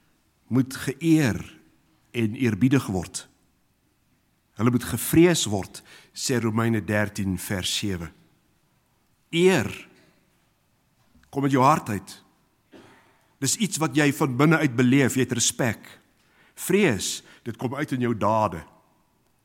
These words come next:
in woorde, die agting wat jy betoon. God soek onderdane in die samelewing wat sy owerhede, sy ingestelde diakens met hulle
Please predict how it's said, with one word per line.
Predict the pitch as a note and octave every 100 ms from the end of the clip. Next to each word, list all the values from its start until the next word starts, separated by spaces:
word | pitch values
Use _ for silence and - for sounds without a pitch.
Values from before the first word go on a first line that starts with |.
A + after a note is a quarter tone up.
| _
in | F#2+ F2
woorde, | A2+ C3+ C3 B2+ C3 B2+
die | G2+ G2
agting | C3+ - C3+
wat | A#2 A#2
jy |
betoon. | A2+ A#2 C#3 B2 A#2 - - - _ _ _ _ _ _ _ _ _ _ _ -
God | C3
soek | - B2 C3
onderdane | C3 A#2+ A#2 A#2+ A#2+
in | A#2
die |
samelewing | - B2 A2+ A2+ A2 A2+ A2+ G2
wat | G#2+ -
sy | C3 C3 B2+ - - - - _ _ -
owerhede, | C3 B2 A2+ G#2
sy | F2+ B2 A#2+ B2
ingestelde | C#3 C3 A#2 - B2+ B2 A#2
diakens | G#2+ G#2 G#2+ A#2+ A#2+ G2+ E2+ - - - - - - _ _ _ -
met | G#2+ G#2
hulle | A2+ A2